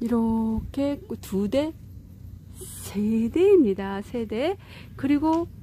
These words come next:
겹가지가 얘들은 있습니다. 그리고 얘들 아주 꽃이 아담하고, 꽃이 잎도, 잎장도 작습니다. 꽃이 아담하고 사랑스럽고요. 선물로 이렇게 들으셔도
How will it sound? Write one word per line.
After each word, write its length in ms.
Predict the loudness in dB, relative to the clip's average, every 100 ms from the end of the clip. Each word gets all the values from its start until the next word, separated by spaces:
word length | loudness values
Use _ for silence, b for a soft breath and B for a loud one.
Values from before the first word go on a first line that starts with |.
| -18 -16 -16 -16 -2
겹가지가 840 | 0 0 2 2 2 2 2 2
얘들은 360 | 0 0 -2
있습니다. 540 | -2 -2 -4 -2 -2 -4
그리고 540 | -2 -2 0 0 0 0
얘들 380 | 0 2 0 B B B B B -2
아주 500 | 2 4 2 2 -2
꽃이 480 | -2 -4 -4 -4 -4 -6 -12
아담하고, 960 | -8 -2 2 4 4 4 0 0 0 -4 -16 -20 B B B -14
꽃이 280 | -12 -8 -10 -6
잎도, 680 | -6 -6 -6 -2 0 0 -2
잎장도 520 | -6 -4 2 4 2
작습니다. 640 | -2 -8 -12 -6 -4 -2 -4
꽃이 400 | -6 -6 -6 -2
아담하고 560 | -2 -2 -2 -2 -2 -4
사랑스럽고요. 920 | -4 0 0 0 -6 -6 -4 -4 -4 B B B B B
선물로 880 | -6 0 2 6 6 6 4 2 -2 -12 -20 -20 -20 -18 -6
이렇게 640 | -4 -2 -4 -6 -4 -4
들으셔도 560 | 0 0 0 -2 -4